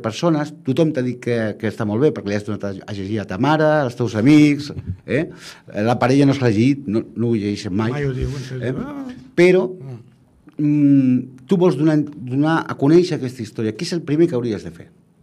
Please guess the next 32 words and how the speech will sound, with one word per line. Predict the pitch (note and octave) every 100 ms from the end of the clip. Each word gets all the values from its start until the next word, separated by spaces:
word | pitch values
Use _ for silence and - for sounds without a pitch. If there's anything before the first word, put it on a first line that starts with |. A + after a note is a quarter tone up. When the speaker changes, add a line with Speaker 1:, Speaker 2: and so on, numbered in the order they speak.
| _ _ - - - - _
Speaker 2:
Doncs, | C3+ C#3+
bueno, | D3 D3 G#3+ - -
a | B2+
partir | C3+ B2+ C3+ B2+
d'aquí, | C3 B2+ D3+
doncs, | E3 D3+ C3+ -
eh, | A#2+ A2 G#2+ G2+ G2+ _ _ _ -
saps | - D3 -
que |
és | D#3+
una | F3+
partitura | D#3 C3 C3 C#3+ C#3
per | C3
professionals. | A#2+ G2+ G#2+ - D3+ E3 - - _ _ _ - _ _
Llavors, | G#2+ B2+ B2
el | C3
que |
tens | C3+ B2+
que | - A#2+
fer | - F#3+ - -
és | B2+ - -
agafar | A2 G#2 G#2 C#3 C3 B2 B2 - _ -
aquesta | A2 A#2+ B2
història, | - G3 A3 A3
aquest, | C3+ D3+
aquest | A#2 - -
primer | C#3 C3 B2+
borrador, | B2+ B2 B2 D3
per | C3
dir-ho | B2+ C3
d'una | C3 C3
manera, | C3+ D#3+ F#3+